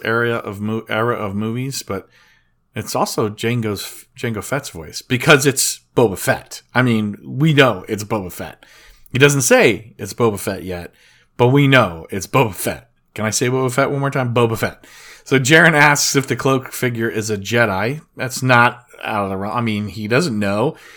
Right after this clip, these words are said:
He sees a clo-, guy wearing a cloak. Uh, and, you know, something like that, s-, asking Boba Fett if he's a Jedi might have once insulted him, considering his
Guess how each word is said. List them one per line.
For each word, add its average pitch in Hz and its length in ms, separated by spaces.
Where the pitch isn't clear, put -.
He 110 100
sees 110 280
a 110 60
clo-, 113 260
guy 110 320
wearing 113 220
a 104 40
cloak. 143 480
Uh, 104 240
and, 113 380
you 123 140
know, 107 100
something 175 340
like 123 200
that, 143 220
s-, - 260
asking 123 520
Boba 127 260
Fett 123 240
if 107 140
he's 110 180
a 101 80
Jedi 117 360
might 123 220
have 170 140
once 135 240
insulted 151 580
him, 107 360
considering 113 800
his 104 340